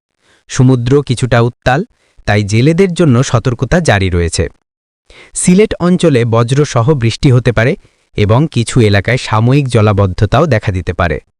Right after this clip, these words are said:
রাজশাহী ও রংপুরে বৃষ্টির সম্ভাবনা কম থাকলেও আকাশ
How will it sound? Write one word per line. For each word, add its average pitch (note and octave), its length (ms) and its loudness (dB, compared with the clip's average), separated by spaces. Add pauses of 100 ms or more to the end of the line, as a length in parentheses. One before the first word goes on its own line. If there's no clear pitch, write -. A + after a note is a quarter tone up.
(580)
রাজশাহী B2+ 600 0 (120)
ও B2+ 100 -2
রংপুরে A2 480 2
বৃষ্টির A#2 400 0
সম্ভাবনা A#2 580 2
কম D3 220 2
থাকলেও G2 400 -2 (480)
আকাশ - 340 0